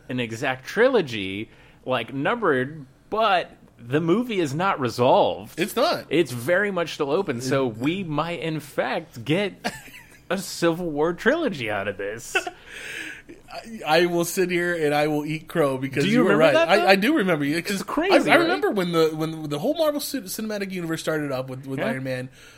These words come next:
Speaker 2: That was, uh, probably one of the first things you said. Like, what if? 'Cause that was not too long after Civil War had come out.
Speaker 1: No.
Speaker 2: And you said, "What if they did a Civil War movie?" I was like, "No, they
Speaker 1: Yeah.
Speaker 2: couldn't do something like that.
Speaker 1: <laughs>
Speaker 2: They don't have the characters to
Speaker 1: Yeah.
Speaker 2: do that. They don't have the money to do something
Speaker 1: Yep.
Speaker 2: like that." And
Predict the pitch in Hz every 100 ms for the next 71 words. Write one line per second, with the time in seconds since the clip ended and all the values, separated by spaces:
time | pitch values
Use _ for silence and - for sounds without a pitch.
0 | - 143 196 233 202 170 175 254 311 269
1 | 233 214 214 185 175 160 - 143 135 147
2 | 330 403 - - 185 247 359 349 - -
3 | - - 330 359 349 262 240 214 220 -
4 | 196 165 151 143 135 131 170 147 113 -
5 | 127 180 254 233 147 151 156 139 143 226
6 | 285 294 202 214 - 196 185 180 202 294
7 | 160 220 220 359 415 - - - _ 127
8 | 427 - 190 156 508 622 640 302 320 370
9 | - - 427 427 - 240 254 190 147 165
10 | 190 180 165 165 190 202 196 170 190 208
11 | 226 269 262 185 175 170 160 156 160 165
12 | 165 180 170 208 170 175 220 214